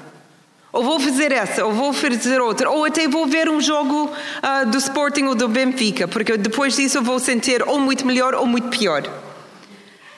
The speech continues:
Outras pessoas que não gostam nada de desporto ficam por trás da televisão ou em frente da televisão e ver filmes,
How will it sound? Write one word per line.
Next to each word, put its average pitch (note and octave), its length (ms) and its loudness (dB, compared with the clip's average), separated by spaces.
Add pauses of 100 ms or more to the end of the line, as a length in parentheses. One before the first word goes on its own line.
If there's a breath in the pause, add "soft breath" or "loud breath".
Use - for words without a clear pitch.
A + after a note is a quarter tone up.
(320 loud breath)
Outras C4+ 320 0
pessoas C#4 500 0
que C#4 100 0
não C4 140 2
gostam C4 320 0
nada B3+ 240 2
de A#3+ 140 0
desporto C4 640 0
ficam C4+ 420 0
por B3+ 160 -2
trás A#3+ 320 0
da B3 100 0
televisão B3+ 580 0
ou A#3+ 60 2
em G3+ 60 2
frente B3+ 380 0
da G3 360 -4
televisão B3+ 680 0
e C#4 80 2
ver B3+ 220 0
filmes, F3+ 580 0